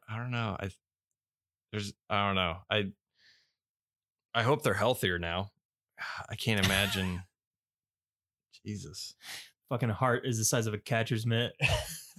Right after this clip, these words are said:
Speaker 1: Fucking, it's, like, slowly solidifying.
Speaker 2: Yeah.
Speaker 1: Fucking.
Speaker 2: Oh, man. Yeah, I don't know, Jay. Uh, these movies are just becoming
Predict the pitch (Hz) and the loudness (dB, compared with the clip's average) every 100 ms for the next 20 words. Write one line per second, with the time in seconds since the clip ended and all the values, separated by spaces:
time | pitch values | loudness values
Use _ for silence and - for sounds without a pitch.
0 | - 143 - 101 110 - - - - - | -6 0 0 0 0 -2 0 -4 -4 -8
1 | - _ - 135 - 123 120 110 110 - | -8 _ 2 4 4 4 6 6 4 2
2 | 98 95 101 - 107 104 113 113 135 113 | 2 4 2 4 4 4 2 0 2 4
3 | 104 - _ _ _ _ - 98 92 87 | 2 -4 _ _ _ _ -14 -12 -10 -10
4 | 98 _ _ _ _ _ _ - 107 101 | -12 _ _ _ _ _ _ -14 -8 -6
5 | 95 95 95 98 104 _ _ _ _ _ | -6 -6 -8 -8 -10 _ _ _ _ _
6 | _ - 156 151 160 131 127 123 127 123 | _ 2 4 6 4 4 4 4 2 0
7 | _ 139 104 _ 131 175 139 147 151 147 | _ -6 -6 _ 0 2 4 4 4 4
8 | 131 120 117 113 135 117 113 107 | 2 0 0 0 0 0 0 -2